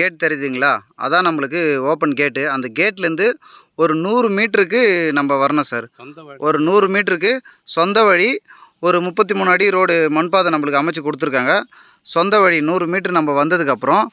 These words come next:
Speaker 1: அப்படியே பாருங்க, சைட்ல வந்து டைரக்டா முட்டுதுங்களா? இது நம்ம சைட்டு சார். ஆறு ஏக்கர் நஞ்ச நிலம்.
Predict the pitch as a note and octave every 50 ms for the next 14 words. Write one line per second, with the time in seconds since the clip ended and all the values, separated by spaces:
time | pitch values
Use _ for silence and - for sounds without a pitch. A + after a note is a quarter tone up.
0 | - - - - _ _ B2+ D3 D3+ G3 G3 E3 D#3+ D3+ D3 D#3 E3+ D#3+ - E3+
1 | F#3 F#3+ F3 E3+ D#3 D#3+ E3 D#3 C#3+ D3+ D#3 D#3 C#3+ C#3 E3 D#3+ D3+ C#3+ C3+ D3+
2 | C#3+ C#3 C3 D3 D#3 C3+ A#2 - _ _ D3 D#3+ F#3 F#3 E3+ E3 D#3 D3 - D#3+
3 | F3 D#3 D3 B2+ C3 A#2+ A#2+ - _ _ - - - - _ - C3 D#3 E3+ E3
4 | D#3+ E3 F3+ D#3+ E3+ F3 E3 D#3 D3+ D#3+ E3+ E3+ D3+ C#3 C#3+ F#3 G#3+